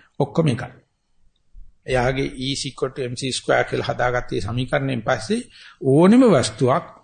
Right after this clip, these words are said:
හැදිච්ච ශක්තියෙන් වෙන වස්තුවක් හැදෙන්න පුළුවන්. අනික විපරිණාමයි. ඉතින් ඒක අද ඉගෙන ගන්න ළමයි අතර එහෙම නැත්නම් නවීන විද්‍යාව අල්ලන්නම බැරි සස්ම දිනුන තැන.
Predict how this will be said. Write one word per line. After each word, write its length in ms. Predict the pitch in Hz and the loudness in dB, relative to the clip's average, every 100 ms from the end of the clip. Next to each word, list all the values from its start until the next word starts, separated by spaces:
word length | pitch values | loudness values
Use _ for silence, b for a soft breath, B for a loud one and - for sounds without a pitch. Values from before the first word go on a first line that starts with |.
| _ - 120 | _ -8 -4
හැදිච්ච 340 | 135 165 - 147 | 0 0 0 -2
ශක්තියෙන් 500 | 127 - - 185 202 156 | -2 -4 -6 -2 0 2
වෙන 120 | 156 | 2
වස්තුවක් 340 | 143 - 165 - | -2 -2 -6 -4
හැදෙන්න 260 | 143 135 165 | -4 -4 -6
පුළුවන්. 220 | - - - _ - _ _ _ _ B - 123 | -8 -12 -14 _ -20 _ _ _ _ B -6 0
අනික 280 | 123 113 - - - _ _ _ _ - - _ - | 0 0 -2 -2 -8 _ _ _ _ -20 -20 _ -4
විපරිණාමයි. 720 | 123 135 117 113 110 117 143 - B B B 147 | -2 0 0 0 0 -2 -4 -8 B B B -4
ඉතින් 180 | 190 131 127 | -2 0 2
ඒක 160 | 147 - 131 | 0 0 -2
අද 180 | 127 131 165 156 - _ - | 0 2 2 2 -4 _ -10
ඉගෙන 240 | 120 139 143 | -2 0 2
ගන්න 240 | 151 147 147 120 | 0 -2 0 0
ළමයි 340 | 117 135 143 143 | 2 2 2 2
අතර 220 | 180 98 | 2 0
එහෙම 640 | 85 - - - - 120 131 | -2 -6 -12 -20 -2 0 0
නැත්නම් 380 | 127 - 123 113 107 - B B B 123 | -2 -2 -2 -2 -6 -12 B B B 0
නවීන 380 | 120 131 170 175 165 | 2 4 4 4 4
විද්‍යාව 320 | 151 156 104 90 - | 2 2 0 -2 -2
අල්ලන්නම 760 | 156 202 226 240 240 233 240 220 180 | 0 2 4 6 8 8 8 6 4
බැරි 260 | 135 120 160 175 147 - | 2 2 0 -2 -6 -2
සස්ම 440 | 220 190 - - 240 196 | 0 2 0 2 4 6
දිනුන 300 | 190 196 - | 6 6 2
තැන. 160 | 127 | -4